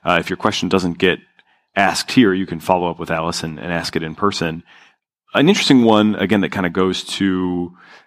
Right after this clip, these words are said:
you know, things that, uh, maybe weren't even tried. Um, so all of these frameworks were kind of defined by you, right, as the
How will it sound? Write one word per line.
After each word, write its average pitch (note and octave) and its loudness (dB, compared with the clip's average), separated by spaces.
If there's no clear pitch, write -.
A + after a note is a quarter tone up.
you - -2
know, - 2
things G#2 2
that, F2 4
uh, - -16
maybe G#2 2
weren't F#2+ 2
even E2+ -2
tried. E2+ 0
Um, D2+ -2
so C3+ 4
all D#3+ 4
of A#2 2
these G#2 2
frameworks F2+ 0
were F#2 -8
kind F#2+ 0
of D#2+ -10
defined F2 0
by E2 2
you, E2 -6
right, E2 -4
as E2+ -4
the D#2+ -2